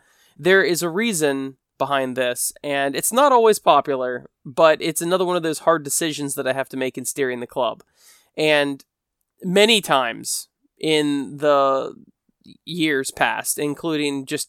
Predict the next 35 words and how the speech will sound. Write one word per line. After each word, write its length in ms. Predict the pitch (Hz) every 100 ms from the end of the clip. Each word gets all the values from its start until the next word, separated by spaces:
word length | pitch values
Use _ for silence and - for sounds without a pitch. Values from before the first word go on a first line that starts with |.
| -
even 320 | 147 139 135
recently, 600 | 147 143 143 135 123 127
um, 220 | 131 131
we 100 | 147
have 140 | 151 143
other 240 | 151 156
groups 480 | 143 165 165 - -
and 120 | 135
other 180 | 139 139
games 460 | 147 151 147 143 135
and 80 |
things 200 | 139 139
like 180 | 139 131
that 200 | 139 131
that 120 | 131
show 260 | - 139 135
up. 220 | 131 - - _ _ _ _ -
Um, 280 | 135 127 -
I 160 | 185
say 180 | 180 247
other 160 | 208 160
groups, 300 | 170 160 151
I 80 | 196
don't 100 | 196
mean 140 | 165
other 120 | 156
groups 260 | 147 156 -
of 80 | 127
players, 360 | 151 143 139
but 160 | 131 147
other 240 | 160 165
groups 420 | 147 147 160 -
of 320 | 151 147 131 135
interests. 580 | 165 165 127 - - -
So 380 | 175 151 143